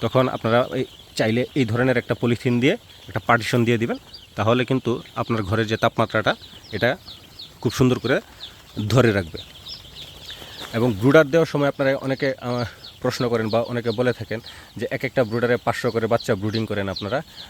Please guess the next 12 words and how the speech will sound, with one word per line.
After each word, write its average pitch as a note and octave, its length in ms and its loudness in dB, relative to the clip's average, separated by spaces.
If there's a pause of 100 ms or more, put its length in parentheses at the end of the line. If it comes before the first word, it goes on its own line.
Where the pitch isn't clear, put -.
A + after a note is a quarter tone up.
(160)
এটাও D3 360 6
হয়, B2+ 260 2
এক C3+ 100 -10 (100)
একটা C3+ 140 0
ব্রুডারের A#2 340 2
জন্য A#2 180 0
পাঁচশো - 260 -2
করে, B2 140 -2
কিন্তু A#2+ 260 -2
আমি A#2+ 140 0
এত, B2 280 -2
আসলে A2+ 360 -2